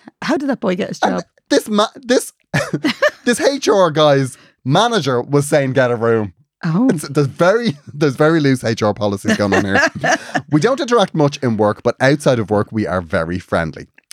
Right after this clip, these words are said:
Speaker 2: I know it's bad to mix work and pleasure, but it's also how people meet, right?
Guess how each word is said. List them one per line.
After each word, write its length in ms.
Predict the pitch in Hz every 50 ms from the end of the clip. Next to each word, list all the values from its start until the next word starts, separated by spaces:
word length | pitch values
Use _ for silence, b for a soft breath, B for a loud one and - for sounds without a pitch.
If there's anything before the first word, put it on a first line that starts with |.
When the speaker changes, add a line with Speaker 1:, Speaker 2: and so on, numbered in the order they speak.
| B B B B B B _
Speaker 2:
I 80 | 135 139
know 280 | 147 151 160 208 240
it's 100 | 240 -
bad 360 | - - 135 123 120 117 113 -
to 140 | _ - 117
mix 220 | 104 98 - -
work 240 | - 101 98 90 -
and 100 | 92 85
pleasure, 360 | 80 82 71 71 - 76 78 B B B B _
but 100 | - 113
it's 140 | 107 - _
also 560 | - 131 135 143 151 147 - 156 156 151 143 _ _
how 200 | - - 113 98
people 300 | - 104 92 - 92 101
meet, 380 | 123 165 190 147 80 - - -
right? 260 | 92 107 143 -